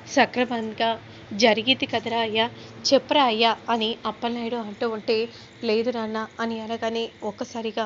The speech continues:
షాక్ అయిపోతాడు అప్పలనాయుడు. "ఏంట్రా అయ్యా, అంత దూరం అక్కడికి పంపించాము, ఇప్పుడు లేదు అని ఎలా అంటున్నావురా? మళ్ళీ ఎందుకు, ఏం ఆటంకం ఏర్పడింది?" అనే విధంగా అంటూ ఉంటే, "అంటే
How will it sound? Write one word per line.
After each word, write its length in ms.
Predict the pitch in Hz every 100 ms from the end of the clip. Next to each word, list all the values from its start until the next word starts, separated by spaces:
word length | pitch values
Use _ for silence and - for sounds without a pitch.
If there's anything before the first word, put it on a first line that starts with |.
| 214 -
షాక్ 340 | - 262 285
అయిపోతాడు 480 | 262 226 214 220 240
అప్పలనాయుడు. 600 | 220 - 247 233 220 226 - - - - 220
"ఏంట్రా 400 | 220 226 254 233
అయ్యా, 260 | 220 220 226 -
అంత 240 | 226 220 233
దూరం 380 | 208 214 233 226 - 220
అక్కడికి 480 | 208 247 233 247 247 - -
పంపించాము, 680 | 233 214 262 226 233 214 220 - - - -
ఇప్పుడు 340 | 240 - 233 233 233 233
లేదు 340 | 226 226 233 254
అని 240 | 220 226 226 - 240
ఎలా 220 | 208 240
అంటున్నావురా? 640 | 247 240 247 233 214 220 233 - - - - - - 220 247 240
మళ్ళీ 360 | 220 214 226 285 277
ఎందుకు, 340 | 247 247 254 247 - - - 233
ఏం 200 | 233 262
ఆటంకం 420 | 262 254 262 277 247
ఏర్పడింది?" 520 | 233 233 240 226 240 - - - - 233
అనే 240 | 214 226
విధంగా 420 | 220 233 233 247
అంటూ 260 | 226 214 233
ఉంటే, 280 | 220 208 233 - -
"అంటే 320 | 220 - 254